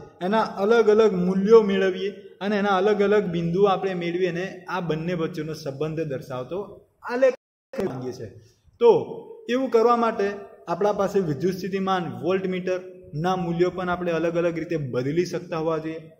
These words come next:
એ મીટરના પણ અલગ અલગ મૂલ્યો આપણે બદલી શકતા હોવા જોઈએ. તો જે માટે આપણે આ પરિપથમાં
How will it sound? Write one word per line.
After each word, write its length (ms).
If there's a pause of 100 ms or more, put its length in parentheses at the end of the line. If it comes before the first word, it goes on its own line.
(300)
એ 140
મીટરના 920
પણ 180
અલગ 240
અલગ 220
મૂલ્યો 280
આપણે 200
બદલી 400
શકતા 300
હોવા 260
જોઈએ. 200
તો 380
જે 220
માટે 360
આપણે 400 (460)
આ 540
પરિપથમાં 720